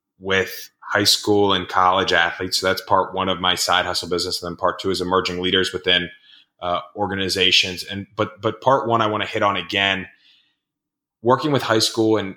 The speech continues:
and college, and actually some professional athletes as well in the mental performance space is something that I'm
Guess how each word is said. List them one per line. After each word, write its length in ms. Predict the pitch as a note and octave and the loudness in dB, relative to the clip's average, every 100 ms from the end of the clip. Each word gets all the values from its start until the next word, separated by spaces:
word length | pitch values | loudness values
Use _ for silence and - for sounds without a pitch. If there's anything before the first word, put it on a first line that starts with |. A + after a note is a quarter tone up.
| - | -14
and 160 | F#2+ F#2 | -16 -2
college, 880 | G#2 G2+ G#2 G#2 F#2+ - - - - | 2 4 2 0 0 0 -2 -10 -14
and 80 | G2 | -10
actually 220 | F#2 G2+ | -6 -4
some 260 | - G#2+ G2+ | 0 0 -2
professional 460 | G2+ G#2 G2+ G#2 | 0 0 0 0
athletes 420 | G2 G2 G2 F#2+ | 2 0 -4 -8
as 100 | F#2 | -8
well 220 | F#2+ G2 G2 | 0 2 2
in 80 | |
the 60 | F#2+ | 0
mental 300 | G2 G2+ A2 | -2 -2 -4
performance 520 | A2 G2+ G2+ G2 F#2+ | -4 -4 -4 -4 -6
space 320 | - G#2 G2 G2 | -2 0 0 0
is 80 | |
something 300 | - G2+ G#2+ | -2 -2 -4
that 140 | G#2 G2 | -2 -2
I'm 200 | F#2 | -4